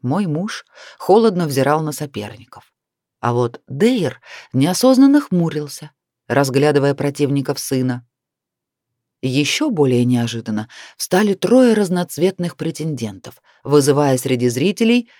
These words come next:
изумлённо восторженный вздох. Это же бойцам сейчас жизнью рисковать. А для остальных всё происходящее — развлечение, которое потом будут долго обмусоливать.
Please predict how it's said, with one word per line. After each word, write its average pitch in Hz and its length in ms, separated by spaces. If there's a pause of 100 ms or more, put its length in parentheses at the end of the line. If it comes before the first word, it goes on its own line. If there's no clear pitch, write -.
(140)
изумлённо 175 600
восторженный 151 680
вздох. 113 540 (840)
Это 123 240
же 117 260 (240)
бойцам 131 600
сейчас 143 500
жизнью 170 460
рисковать. 113 640 (800)
А 147 100
для 147 180
остальных 143 580
всё 160 180
происходящее — 147 920 (200)
развлечение, 139 960 (280)
которое 135 420
потом 123 420
будут 156 300
долго 113 360
обмусоливать. 143 800